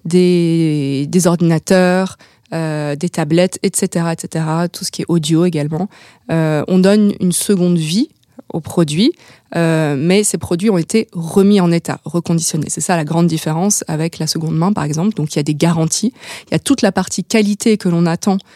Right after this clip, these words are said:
dans des devices électroniques, mais, euh, à partir de, de, de devices qui ont une seconde vie. Et, euh, évidemment, derrière, euh, je pense qu'il y a trois ingrédients clés, euh, dans le succès de Back Market. On est présent dans dix-sept pays, hein, donc, euh, euh,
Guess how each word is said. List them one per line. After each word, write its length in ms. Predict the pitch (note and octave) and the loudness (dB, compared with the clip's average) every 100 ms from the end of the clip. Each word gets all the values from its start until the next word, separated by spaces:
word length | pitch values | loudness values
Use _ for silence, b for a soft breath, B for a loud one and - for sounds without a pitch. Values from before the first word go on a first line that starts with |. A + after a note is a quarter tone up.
| b - | b -6
dans 80 | |
des 120 | E3 D#3+ | -4 -2
devices 340 | E3+ F3+ - | 0 0 0
électroniques, 640 | E3 D3 D3 E3 B3 - B B - | -4 -6 -4 -2 -2 -6 B B 2
mais, 320 | F3+ G3+ C4+ _ _ _ - | 4 4 0 _ _ _ -8
euh, 380 | D#3 C#3+ C#3 - | -4 -4 -6 -8
à 160 | - | -10
partir 360 | - E3 - G3+ | -8 -8 -2 -2
de, 240 | E3 D3 D3 | -2 -4 -4
de, 260 | C#3+ - | -4 -6
de 140 | - D3+ | -6 -4
devices 320 | D#3 F#3+ - | 0 0 0
qui 100 | G3 | -4
ont 60 | |
une 160 | F#3 - | -4 -4
seconde 320 | - E3+ D#3 | -4 0 -2
vie. 160 | - - B B B B - | -4 -10 B B B B 0
Et, 340 | F3 F3+ F3+ - | 2 4 2 0
euh, 360 | E3 D#3+ D#3 C#3+ | 0 0 0 0
évidemment, 420 | D#3+ D#3+ F3+ G#3+ | 0 2 2 4
derrière, 640 | F#3 E3+ E3+ F#3 G#3+ G#3+ - | 2 2 0 0 0 -4 -6
euh, 460 | D#3 D3 D3+ C#2+ - - | -6 -4 -4 -6 -8 -10
je 100 | - - | -12 -4
pense 180 | F3+ | -4
qu'il 100 | - | -2
y 0 | |
a 40 | D#3 | -4
trois 320 | - F#3+ F#3 | -2 0 2
ingrédients 540 | F#3 F#3 F#3 F3 G3 G3+ _ | 2 2 0 0 -2 -4 _
clés, 300 | - - A3 - _ - | -4 0 0 -4 _ -8
euh, 140 | D#3 | -6
dans 140 | D3+ E3 | -2 -2
le 60 | |
succès 300 | E3 F3 - | -2 -4 -4
de 60 | E3 | -4
Back 180 | D#3+ E3+ | -4 -4
Market. 440 | D#3 - A3 - - | -4 -4 -4 -6 0
On 100 | F3+ | 2
est 80 | E3 | 2
présent 300 | - F3 F#3 | 0 0 0
dans 240 | D3 C#3+ | -2 -2
dix-sept 340 | D#3 E3 F3 - | -2 0 0 2
pays, 260 | D#3+ A3+ | 2 2
hein, 100 | E3+ | 0
donc, 260 | D3+ C#3+ D3+ | -2 -4 -4
euh, 100 | D3+ B B B B D#3+ | -6 B B B B 0
euh, 400 | D3+ C3+ - | 0 0 -2